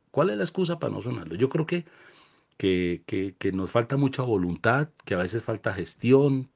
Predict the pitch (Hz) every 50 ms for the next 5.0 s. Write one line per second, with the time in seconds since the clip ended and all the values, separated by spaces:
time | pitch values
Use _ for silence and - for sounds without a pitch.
0 | _ _ - 101 92 90 85 92 92 90 - 120 120 123 131 135 131 - 117 104
1 | 92 78 - - _ _ _ _ _ _ _ _ _ _ _ _ _ _ _ 98
2 | 90 87 92 104 - - 143 - - 117 117 - 135 123 - 87 - - 90 87
3 | 95 101 104 117 117 117 117 117 113 - - 110 98 - 123 113 101 85 82 78
4 | 104 101 107 110 110 110 104 98 104 95 95 107 107 92 90 87 - - - -